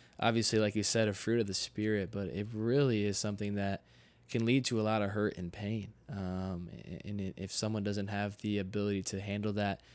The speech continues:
not perfectly, right? Nobody's perfect in self-control, like you mentioned, right? There are those moments where we fall victim to that. Um, but the, the two big ones you mentioned that I really wanna highlight, um, you mentioned pornography and unrighteous anger.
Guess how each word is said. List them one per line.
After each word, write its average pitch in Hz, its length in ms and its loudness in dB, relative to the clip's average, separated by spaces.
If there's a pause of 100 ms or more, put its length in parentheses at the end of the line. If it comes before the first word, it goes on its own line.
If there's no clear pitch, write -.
(140)
not 117 220 0
perfectly, 127 560 6
right? 107 400 4
Nobody's 113 380 2
perfect 113 520 -2
in 107 60 0
self-control, 104 540 0
like 101 180 0
you 107 80 0
mentioned, 101 380 -2
right? 98 200 0 (460)
There 107 140 0
are 104 60 4
those 104 180 2
moments 104 380 2
where 104 60 0
we 98 120 -2
fall 98 260 0
victim 98 400 -4
to 127 240 -2
that. 98 300 -4 (540)
Um, 95 340 -2
but 101 120 -2
the, 104 300 4
the 101 280 -4
two 202 220 6
big 147 220 10
ones 127 200 6
you 117 100 8
mentioned 110 380 2
that 107 100 4
I 104 80 6
really 120 320 6
wanna 110 240 4
highlight, 104 480 6 (420)
um, 98 240 2
you 120 100 4
mentioned 117 440 2
pornography 123 600 4
and 117 120 2
unrighteous 107 640 2
anger. 98 480 2